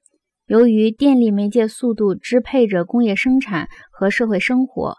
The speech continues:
快速发展意义上的爆炸成为正常的现象。另一方面，老式的战争就像是用推土机玩跳房子游戏一样，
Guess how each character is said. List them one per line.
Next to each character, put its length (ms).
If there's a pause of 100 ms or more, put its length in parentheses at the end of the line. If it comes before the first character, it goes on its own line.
(480)
快 260
速 180
发 200
展 240
意 100
义 140
上 220
的 100
爆 240
炸 300 (120)
成 220
为 180
正 240
常 200
的 100
现 180
象。 220 (720)
另 260
一 80
方 240
面， 300 (240)
老 260
式 220
的 120
战 260
争 300 (120)
就 100
像 240
是 300 (180)
用 220
推 240
土 240
机 340 (220)
玩 260
跳 280
房 260
子 100
游 160
戏 200
一 200
样， 220